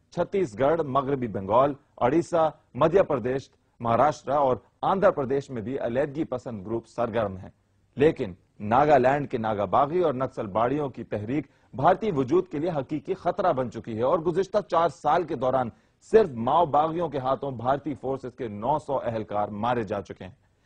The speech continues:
ये एक ऐसा खतरा है जिसका एतराफ भारतीय वजीर आजम मनमोहन सिंह भी कर चुके हैं। रिपोर्ट्स के मुताबिक सिर्फ असम में चौंतीस अलहदगी पसंद तंजीमें काम कर रही हैं, जिनमें यूनाइटेड लिबरेशन फ्रंट,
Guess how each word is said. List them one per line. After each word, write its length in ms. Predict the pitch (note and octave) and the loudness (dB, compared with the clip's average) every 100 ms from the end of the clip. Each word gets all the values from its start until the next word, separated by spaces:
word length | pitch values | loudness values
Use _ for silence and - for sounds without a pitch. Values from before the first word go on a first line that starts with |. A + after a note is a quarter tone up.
| _ _ | _ _
ये 140 | F3 G#3 | 2 2
एक 100 | - - | 0 -4
ऐसा 300 | D#3+ - G#3 | -4 0 0
खतरा 340 | F3 D#3+ C#3+ | 0 -2 0
है 200 | B2 G#2 - _ A#2 | 0 -4 -8 _ -4
जिसका 380 | D3 F3 G3 D3 | -2 0 2 2
एतराफ 360 | C3 C3 C3+ | 2 2 2
भारतीय 340 | B2 B2 B2 B2+ | 0 -2 -2 -4
वजीर 320 | G#2+ C3 B2 | -4 0 0
आजम 280 | G#2+ G2+ C3 | 0 -2 -4
मनमोहन 340 | A2+ G#2+ A2+ | -4 -4 -6
सिंह 240 | - G#2+ | -8 -6
भी 100 | G#2+ | -4
कर 180 | E3+ D#3+ | 0 -2
चुके 240 | - A2+ G2+ | -2 -8 -10
हैं। 180 | - _ _ _ _ _ - | -12 _ _ _ _ _ -6
रिपोर्ट्स 320 | E3 G#3+ - | 0 2 2
के 80 | F3 | -4
मुताबिक 440 | B2+ B2+ B2 F3+ | 0 0 0 -2
सिर्फ 220 | F#3+ D#3+ | -4 -4
असम 320 | C#3+ C3 C#3+ D#3 | -4 -2 -2 -2
में 120 | D#3+ | -6
चौंतीस 520 | - C3 A#2+ F3 D3+ | -4 -4 -2 -4 -6
अलहदगी 400 | - B2+ C#3+ C#3+ | -4 -2 -2 -4
पसंद 320 | - B2 B2+ | -4 -6 -6
तंजीमें 380 | A#2 G#2+ B2 G#2+ | -8 -6 -6 -6
काम 260 | G2+ G2+ F#2+ | -4 -6 -2
कर 180 | C#3+ | -2
रही 220 | D#3 C3+ B2 | -2 -2 -4
हैं, 240 | B2 D3 | -4 -4
जिनमें 340 | C#3 C#3+ C3+ | -4 -4 -4
यूनाइटेड 480 | D3+ A#2+ C#3 D3 C#3 | -4 -2 0 0 -2
लिबरेशन 460 | A2+ G#2 G2+ - G2+ | -2 -2 -4 -6 -12
फ्रंट, 340 | - D3 E3+ | -6 -4 -6